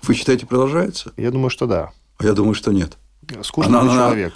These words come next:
Speaker 1: она и не начиналась, она и не начиналась. И поскольку она не начиналась,
Speaker 2: Вы
Speaker 1: то она не,
Speaker 2: лишаете
Speaker 1: то она
Speaker 2: нас
Speaker 1: ни-, никак,
Speaker 2: интриги.
Speaker 1: она никак не может продолжаться.
Speaker 2: Вы лишаете нас интриги.
Speaker 1: Не может продолжаться то, что не нач-, не, не, не име-, не имело начала.
Speaker 2: Убиваете надежду.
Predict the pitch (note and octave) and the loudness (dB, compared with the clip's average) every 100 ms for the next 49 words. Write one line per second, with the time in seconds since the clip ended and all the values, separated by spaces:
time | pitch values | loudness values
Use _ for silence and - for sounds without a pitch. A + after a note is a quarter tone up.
0 | - A2 B2+ C3 B2+ A#2+ C3 D3 A#2+ B2 | -2 2 4 6 4 2 4 4 2 2
1 | B2+ C3 C3 B2 C3+ D3 C#3 - - - | 2 4 4 2 2 4 2 -2 -14 -20
2 | - - - - C3 C#3 C3 C3 B2+ A#2+ | -20 -10 -6 0 2 4 4 6 6 4
3 | C#3+ C3 C#3 B2 D3+ B2+ A#2+ F#3+ F3+ - | 2 4 4 4 4 4 4 2 2 2
4 | C#3 D3 D3 C3 C#3+ C#3+ B2+ F#2 D#2+ B2 | 2 4 4 4 4 2 2 -2 -2 4
5 | C#3 D3 D#3 C#3+ C#3 A#2+ C3+ B2 B2 G#2+ | 4 4 2 2 2 2 2 2 2 2
6 | F2+ - A2 A#2 B2+ A#2+ D#3 E3 B2+ B2+ | -2 -4 -4 0 0 0 -2 -2 -2 -4
7 | - B2 - C3 C#3 D3 B2+ G2+ A#2+ A#2+ | -2 -4 2 4 6 6 2 2 2 4
8 | C3+ A#2 C3 A#2+ A#2+ A#2+ A2 A2 A#2 A#2 | 0 -2 -4 0 2 2 2 2 4 6
9 | A#2+ A#2 A#2 A#2+ A#2 A#2 A#2 A#2 B2 A2+ | 6 6 6 6 6 4 4 6 4 4
10 | A2+ A2 A2 - D#2+ E2 A2 A#2+ D3 D#3+ | 2 0 0 0 -2 0 2 4 4 2
11 | B2+ B2 A2 F2+ D#2 D2+ | 0 -2 0 -2 -4 -12